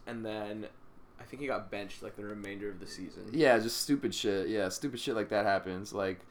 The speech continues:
Speaker 1: Four
Speaker 2: LeGar-,
Speaker 1: touchdowns
Speaker 2: LeGarrette
Speaker 1: against the
Speaker 2: Blount
Speaker 1: fucking
Speaker 2: won't
Speaker 1: Colts,
Speaker 2: score
Speaker 1: dude.
Speaker 2: for, like, the first four or six weeks of the season, and then he just scores two a, a game for, like, the next, like, six. Like, just stupid shit like that.
Speaker 1: Dude, it's fucking out of control, man.
Speaker 2: Yeah, Dion Lewis will see, like,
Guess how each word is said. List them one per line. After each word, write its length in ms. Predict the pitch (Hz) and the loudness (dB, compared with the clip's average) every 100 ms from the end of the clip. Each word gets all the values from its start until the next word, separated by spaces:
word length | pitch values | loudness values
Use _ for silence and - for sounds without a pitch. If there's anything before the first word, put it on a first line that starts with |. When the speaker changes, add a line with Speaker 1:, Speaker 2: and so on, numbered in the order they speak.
| - | -20
Speaker 1:
Four 360 | - 165 196 233 | 0 10 12 12
Speaker 2:
LeGar-, 40 | - | 12
Speaker 1:
touchdowns 440 | 233 233 - 143 - | 6 2 4 6 10
Speaker 2:
LeGarrette 120 | 151 | 12
Speaker 1:
against 120 | 147 131 | 10 10
the 40 | |
Speaker 2:
Blount 160 | 131 127 | 6 8
Speaker 1:
fucking 100 | 120 | 8
Speaker 2:
won't 200 | 120 117 | 6 4
Speaker 1:
Colts, 20 | |
Speaker 2:
score 360 | 156 117 113 113 | 4 6 8 6
Speaker 1:
dude. 100 | 110 | 4
Speaker 2:
for, 60 | |
like, 160 | 104 101 | 4 4
the 80 | 101 | 2
first 300 | - 104 - | 2 0 0
four 440 | - 107 104 98 - | -2 2 2 0 -2
or 180 | 92 90 | -2 -2
six 300 | - 107 - | -4 -6 -2
weeks 260 | 104 101 | -2 -2
of 60 | 92 | -4
the 60 | |
season, 380 | 90 107 101 98 95 | -4 -2 -2 -2 -2
and 100 | 95 | -2
then 100 | 95 | -2
he 100 | 95 | -4
just 180 | 98 | -6
scores 240 | - 98 90 | -4 -2 -2
two 460 | - 110 104 92 82 - | -2 0 2 2 0 -6
a, 40 | |
a 20 | |
game 420 | 90 98 95 90 | -4 0 0 -2
for, 140 | 85 92 | -4 -2
like, 180 | 87 - | -2 -2
the 60 | |
next, 260 | 87 87 - | -4 -4 -2
like, 160 | 85 - | -4 -4
six. 560 | - - 95 80 - - - | -12 -4 -2 -2 -4 -10 2
Like, 240 | 92 92 | 4 4
just 300 | 104 - - | 2 -6 -6
stupid 420 | - - 120 110 95 | -4 2 2 2 -2
shit 180 | 107 | 0
like 200 | 92 87 | 0 0
that. 180 | 95 90 | 2 2
Speaker 1:
Dude, 120 | 107 | 2
it's 140 | 110 82 | -2 -6
fucking 320 | - 101 110 | -6 -6 -4
out 160 | 101 110 | -2 -2
of 80 | - | -4
control, 380 | 117 120 139 | -6 0 2
man. 340 | 127 104 101 127 | 0 -4 -6 -2
Speaker 2:
Yeah, 200 | 113 101 | 2 4
Dion 300 | 92 123 120 | 4 4 8
Lewis 240 | 117 113 113 | 10 8 6
will 60 | |
see, 220 | 107 120 107 | -2 2 4
like, 260 | 98 92 | 4 2